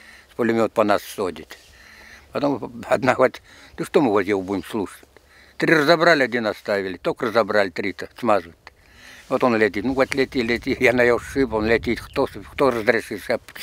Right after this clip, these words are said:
за пистолет, а вторая вот сзади. Хлоп, не успеешь.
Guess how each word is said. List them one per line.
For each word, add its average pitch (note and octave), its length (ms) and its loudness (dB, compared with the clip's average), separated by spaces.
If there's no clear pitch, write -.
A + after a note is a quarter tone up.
за G#2+ 140 -4
пистолет, A2 520 0
а A2 60 -4
вторая A#2 360 2
вот G2+ 120 -2
сзади. G#2 260 0
Хлоп, A#2+ 300 -4
не A2+ 140 -4
успеешь. A#2+ 680 -2